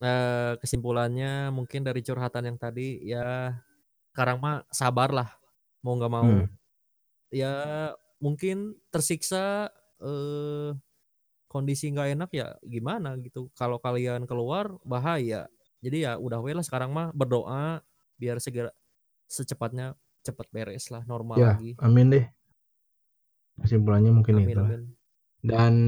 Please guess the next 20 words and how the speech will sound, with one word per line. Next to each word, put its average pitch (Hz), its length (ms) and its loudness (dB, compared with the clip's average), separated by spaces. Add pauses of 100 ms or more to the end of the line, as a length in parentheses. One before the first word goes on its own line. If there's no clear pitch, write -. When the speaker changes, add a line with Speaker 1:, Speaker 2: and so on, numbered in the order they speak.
Speaker 2:
ya 139 160 6
mungkin 160 240 6
Speaker 1:
Hmm, 170 80 8
Speaker 2:
nambahin 139 320 8
sih 180 240 6
Speaker 1:
dan - 80 0
Speaker 2:
kalau 127 160 8
dari 117 160 10
Bambang 123 320 8
mah, 165 160 2 (1400)
istilahnya 120 320 12
gini, 107 200 12 (360)
jangan, 98 400 10
jangan 95 400 8
egois. 98 400 8 (640)
Karena 113 560 6
sesungguhnya 107 880 4
egois 104 320 2
tuh 120 80 4
membikin 107 800 4